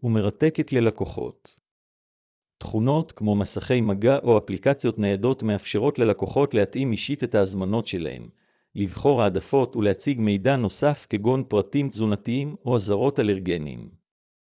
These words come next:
אינטראקטיביות זו לא רק משפרת את שביעות רצון הלקוחות, אלא גם מייעלת את תהליך ההזמנה, ובכך מגדילה את מחזור השולחן ואת היעילות הכוללת.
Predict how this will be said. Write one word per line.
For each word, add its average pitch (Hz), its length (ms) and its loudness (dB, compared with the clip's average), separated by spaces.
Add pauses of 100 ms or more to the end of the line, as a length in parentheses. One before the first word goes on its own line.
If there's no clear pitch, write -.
(460)
אינטראקטיביות 104 1000 0
זו 98 180 2
לא 135 120 6
רק 139 240 2
משפרת 127 560 0
את 107 100 -6
שביעות 107 460 -4
רצון 117 300 0
הלקוחות, 127 520 0
אלא 107 200 2
גם 123 280 2
מייעלת 117 380 0
את - 120 -6
תהליך 104 420 -2
ההזמנה, 92 560 -4 (520)
ובכך 98 480 -6
מגדילה 101 540 0
את - 120 -6
מחזור 117 440 0
השולחן 131 640 -2
ואת 104 220 0
היעילות 101 400 0
הכוללת. 85 800 -6